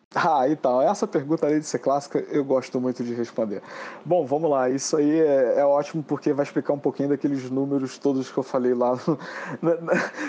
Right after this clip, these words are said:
na resposta anterior. É, então, cara, a Smoke Buddies, ela surgiu pra atender uma necessidade, e essa necessidade, na ocasião, era de ter um espaço, né,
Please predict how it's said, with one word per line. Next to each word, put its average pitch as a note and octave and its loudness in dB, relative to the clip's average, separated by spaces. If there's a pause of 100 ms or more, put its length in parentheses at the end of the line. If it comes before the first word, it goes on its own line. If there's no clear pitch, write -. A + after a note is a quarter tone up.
na E3+ 2
resposta D#3+ 0
anterior. D#3 4 (260)
É, D#3+ 2
então, F#3+ 0
cara, C#3+ 2
a A#3+ 2
Smoke G#3 -4
Buddies, F3+ 0
ela F#3+ 4
surgiu D#3+ 0
pra E3+ 2
atender E3+ 2
uma E3 0
necessidade, A#2+ 0
e A2+ 2
essa B3 2
necessidade, D#3 0
na D3+ 0
ocasião, D#3 2
era D3 4
de D#3 -6
ter D#3 0
um E3+ 2
espaço, D#3+ -2
né, C#3 2